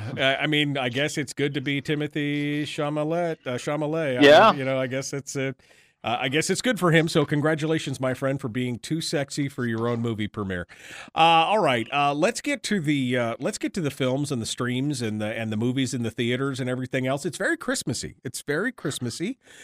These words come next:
Speaker 1: uh, and I'm ready to talk about that. Uh, hit me with what you wanna do first here.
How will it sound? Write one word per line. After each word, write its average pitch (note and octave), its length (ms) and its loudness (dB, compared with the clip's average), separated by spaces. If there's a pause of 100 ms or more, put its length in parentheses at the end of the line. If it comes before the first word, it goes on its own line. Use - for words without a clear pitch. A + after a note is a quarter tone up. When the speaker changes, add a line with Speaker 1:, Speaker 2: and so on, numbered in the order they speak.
(280)
Speaker 1:
uh, D3+ 480 2
and D3+ 480 0
I'm E3+ 440 -4
ready F3+ 360 0
to E3 160 -6
talk C3+ 340 -2
about C3 320 -2
that. D#3 320 -4
Uh, C3+ 240 0
hit F#3 140 -4
me G#3 100 -4
with F#3 160 0
what E3+ 180 -2
you F3 60 0
wanna D#3 220 0
do C#3+ 120 -2
first - 360 -8
here. - 200 -14